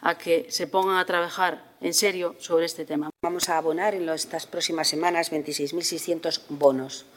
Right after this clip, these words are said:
Speaker 2: Cinco mil bonos que corresponden al ejercicio veintidós, veintidós mil seiscientos al ejercicio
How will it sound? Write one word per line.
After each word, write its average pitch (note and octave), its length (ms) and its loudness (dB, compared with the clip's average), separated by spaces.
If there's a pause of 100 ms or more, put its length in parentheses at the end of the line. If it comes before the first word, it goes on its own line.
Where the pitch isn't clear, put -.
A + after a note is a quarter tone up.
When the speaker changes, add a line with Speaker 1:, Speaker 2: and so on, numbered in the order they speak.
(180)
Speaker 2:
Cinco F#3+ 240 4
mil G#3+ 160 4
bonos A3+ 260 6
que G#3+ 120 -2
corresponden F#3 640 2
al C#3+ 100 2
ejercicio C#3+ 560 0
veintidós, D#3 680 4
veintidós D3+ 420 4
mil F#3 120 4
seiscientos D3+ 680 0
al C#3+ 140 6
ejercicio F3 640 4